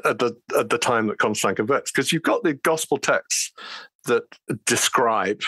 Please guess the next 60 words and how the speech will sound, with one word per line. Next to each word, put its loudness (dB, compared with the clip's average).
the 2
relationship 2
of -4
God 0
the 0
Father 2
and 0
God 0
the 0
Son, 0
that 2
illustrate 0
it. -6
Uh, 2
and 4
actually, 0
if 2
you 4
don't 0
come 0
to 2
it 0
with -6
preconceptions, 0
they 4
pull 0
in 2
two 2
different 0
directions. -2
On 2
the 2
one 2
hand, 0
you've -2
got 0
the 2
opening 0
of 0
the 2
Gospel 0
of -2
John. 0
"In 2
the 2
beginning 2
was 0
the 2
Word, 2
and -2
the -2
Word 0
was -4
with 0
God, 0
and -4
the 0
Word 0
was 0
God." 0